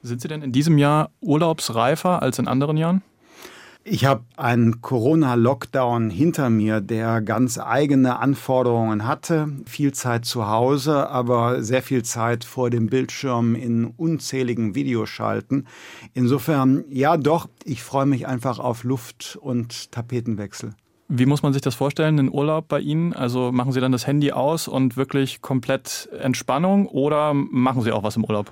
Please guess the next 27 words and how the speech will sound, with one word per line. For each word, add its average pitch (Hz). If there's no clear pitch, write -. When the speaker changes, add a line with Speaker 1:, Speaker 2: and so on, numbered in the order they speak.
Speaker 2:
Ich -
mache 123
auch 139
was 160
im 170
Urlaub. 156
Also 120
ich 117
interessiere 123
mich 117
natürlich 117
auch 120
im 117
Urlaub 117
weiter 120
für 120
Politik, 120
aber, 135
äh, 131
der 117
Schwerpunkt 120
liegt -
dann 107
eben 113
auf 160
Sport, -
auf 135